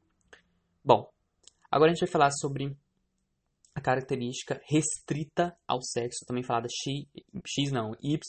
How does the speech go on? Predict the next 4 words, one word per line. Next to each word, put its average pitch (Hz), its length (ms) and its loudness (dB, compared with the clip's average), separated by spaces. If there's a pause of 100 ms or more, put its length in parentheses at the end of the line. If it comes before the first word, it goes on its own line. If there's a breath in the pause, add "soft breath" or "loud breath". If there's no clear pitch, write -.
(100)
específica 123 760 -6
ou 143 260 4
lândrica, 127 640 -4 (360)
né? 113 180 -4